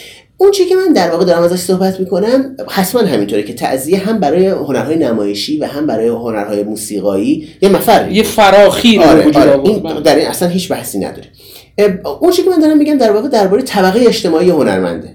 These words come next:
Speaker 1: خب یعنی اینکه تو با موزیسیانی روبرو می‌شی که حالا افسر ارتشه، اتفاقاً آدمی است که،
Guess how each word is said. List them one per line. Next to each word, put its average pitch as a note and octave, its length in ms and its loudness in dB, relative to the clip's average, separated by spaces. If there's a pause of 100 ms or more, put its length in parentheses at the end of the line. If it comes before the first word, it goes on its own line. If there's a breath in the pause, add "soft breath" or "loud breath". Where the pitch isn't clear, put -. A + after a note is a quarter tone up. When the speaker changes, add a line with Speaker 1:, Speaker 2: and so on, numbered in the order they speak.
(120)
Speaker 1:
خب A2 320 -2
یعنی B2 200 0
اینکه D#3 480 -2 (280 loud breath)
تو G3 140 2
با F3 120 4
موزیسیانی D3+ 600 2
روبرو A3+ 300 2
می‌شی A3 200 -6
که G#3 100 -2
حالا D#3 180 2
افسر - 380 -2
ارتشه، - 640 -4
اتفاقاً C#3 500 -4
آدمی B2 420 -4
است - 160 -10
که، A#2+ 280 0